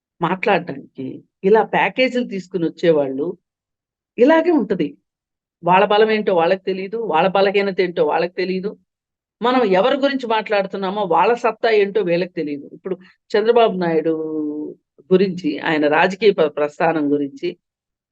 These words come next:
శ్యామలకి ఏం తెలుసు, ఎంత తెలుసు? పోనీ ఆమెను ఇంటర్వ్యూ చేసిన ఆవిడకి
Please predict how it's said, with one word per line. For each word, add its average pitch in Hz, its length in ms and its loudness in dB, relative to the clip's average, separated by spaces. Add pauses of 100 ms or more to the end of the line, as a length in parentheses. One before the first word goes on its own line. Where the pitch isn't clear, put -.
(1200)
శ్యామలకి 208 520 0
ఏం 202 100 2
తెలుసు, 208 340 -2
ఎంత 208 360 -8
తెలుసు? 175 480 -6 (2750)
పోనీ 170 460 4 (380)
ఆమెను 180 260 4
ఇంటర్వ్యూ 233 380 2
చేసిన 196 360 4
ఆవిడకి 175 520 0